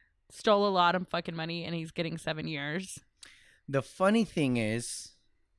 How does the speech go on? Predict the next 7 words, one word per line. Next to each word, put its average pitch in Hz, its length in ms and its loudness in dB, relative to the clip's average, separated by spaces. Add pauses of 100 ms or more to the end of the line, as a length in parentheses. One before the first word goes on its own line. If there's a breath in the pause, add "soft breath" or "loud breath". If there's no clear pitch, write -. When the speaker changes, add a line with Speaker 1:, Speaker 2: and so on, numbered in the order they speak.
(120)
Speaker 2:
when 151 300 4
he 196 200 2
was 185 260 4
caught, 127 680 0 (800)
and 120 160 0
then 143 160 2
he's 151 260 0